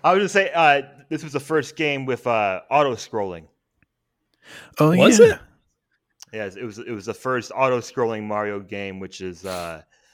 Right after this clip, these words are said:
Speaker 1: which is hard to imagine now, like, like, not having, not having that mechanic. Uh,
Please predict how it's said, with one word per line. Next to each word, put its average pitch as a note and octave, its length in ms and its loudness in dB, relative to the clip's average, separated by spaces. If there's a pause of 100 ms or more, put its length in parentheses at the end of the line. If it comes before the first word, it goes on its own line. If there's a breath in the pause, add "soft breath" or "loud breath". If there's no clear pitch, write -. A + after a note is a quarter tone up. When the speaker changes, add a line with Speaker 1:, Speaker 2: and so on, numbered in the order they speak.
(420)
Speaker 1:
which G#2 440 -6
is A2+ 120 -14
hard D3 220 4
to C3+ 80 -2
imagine B2 560 -2
now, B2 340 0
like, G2+ 300 -6
like, G2 180 -4
not A#2 280 -2
having, G2 540 -8
not A2+ 200 -6
having F#2+ 300 -10
that F#2 140 -12
mechanic. F2+ 520 -16 (680)
Uh, D#2+ 340 -12